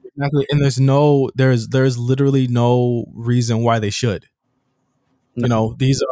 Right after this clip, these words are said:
Speaker 1: are at best, and I find, and we're gonna get to it, I'm guessing, when we talk about the, the, the women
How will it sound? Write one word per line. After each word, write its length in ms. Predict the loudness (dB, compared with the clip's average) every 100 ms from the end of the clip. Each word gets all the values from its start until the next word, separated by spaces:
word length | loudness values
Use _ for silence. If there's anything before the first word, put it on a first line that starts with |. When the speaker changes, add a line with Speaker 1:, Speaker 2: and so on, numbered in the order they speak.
| -2
Speaker 1:
are 220 | -2 -4 _ _ _ _ -4
at 320 | -2 -2 -2
best, 580 | 0 0 -2 -8 -12 -16 -12 -4
and 120 | -2
I 80 | -2
find, 580 | 0 0 0 -2 -6 -10 -8 -4
and 220 | -2 0
we're 80 | 0
gonna 220 | 0 0
get 180 | 0 -2
to 200 | 0 2
it, 120 | 2
I'm 140 | 0 0
guessing, 380 | -2 -2 -2
when 100 | -2
we 80 | -2
talk 220 | -2 -2
about 320 | -2 -4 -4 -8 -8
the, 240 | -6 -6
the, 320 | -6 -6 -6
the 140 | -4 -2
women 380 | 0 0 -2